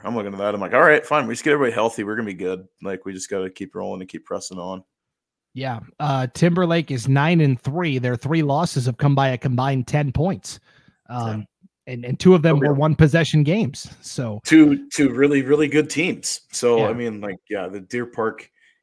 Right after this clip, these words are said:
Speaker 1: game, they're really good. Colfax, really good. Sandpoint, really good. So I'm not freaking out. There's no panic button to hit now.
Speaker 2: Yep. Uh, okay, wrapping up here. Freeman Holiday Tournament. Uh,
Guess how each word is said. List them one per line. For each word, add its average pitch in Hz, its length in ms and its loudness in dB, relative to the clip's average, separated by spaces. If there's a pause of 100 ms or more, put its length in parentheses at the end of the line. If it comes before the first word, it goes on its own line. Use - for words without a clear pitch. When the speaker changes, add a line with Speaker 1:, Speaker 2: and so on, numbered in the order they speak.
Speaker 1:
game, 110 380 -4 (280)
they're 113 180 0
really 107 280 0
good. 101 320 -2 (100)
Colfax, 104 580 -4
really 101 240 -6
good. 92 300 -10
Sandpoint, 92 540 -12 (160)
really 95 220 -6
good. 87 300 -4 (140)
So 90 380 -6 (160)
I'm 101 160 -10
not 92 200 -10
freaking 92 320 -10
out. 85 220 -12
There's 98 220 -10
no 92 100 -4
panic 87 420 -12
button 78 240 -6
to 85 60 -14
hit - 260 -8
now. 62 260 -14 (520)
Speaker 2:
Yep. 101 160 -14 (540)
Uh, 131 460 -6
okay, 156 300 2
wrapping 147 420 0
up 156 100 0
here. 143 140 0
Freeman 175 520 2
Holiday 160 440 4
Tournament. 170 600 0
Uh, 131 200 -10